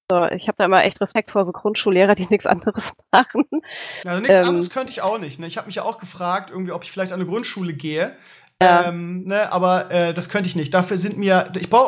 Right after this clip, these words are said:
Speaker 2: auch, ich brauch auch vernünftige, äh, Schüler um mich rum, mit denen ich dann vielleicht auch mal irgendwie ein geiles Projekt oder eine geile A G oder wa-, ein geiles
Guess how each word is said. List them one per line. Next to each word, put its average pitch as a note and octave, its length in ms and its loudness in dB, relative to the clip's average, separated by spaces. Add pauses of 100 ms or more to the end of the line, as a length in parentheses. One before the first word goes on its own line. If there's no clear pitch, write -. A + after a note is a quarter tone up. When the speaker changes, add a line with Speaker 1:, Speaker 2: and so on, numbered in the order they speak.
Speaker 2:
auch, G#3+ 120 2
ich F#3 60 -12
brauch G#3+ 140 -2
auch G3 160 -2
vernünftige, F#3 600 0 (160)
äh, D#3 120 -2
Schüler E3 280 0
um D3+ 80 -2
mich D3+ 160 -4
rum, F3 260 0 (240)
mit D#3+ 140 2
denen F3+ 60 8
ich F3+ 40 4
dann F#3 140 4
vielleicht F3+ 180 4
auch F#3+ 80 4
mal F#3+ 120 6
irgendwie F3 180 0
ein E3+ 60 -2
geiles F3+ 280 4
Projekt F#3 300 0
oder E3+ 80 -2
eine E3 100 -2
geile E3 260 4
A E3 60 -2
G E3+ 300 0
oder D#3+ 400 2
wa-, D3+ 180 -4 (200)
ein E3+ 60 -8
geiles E3 520 2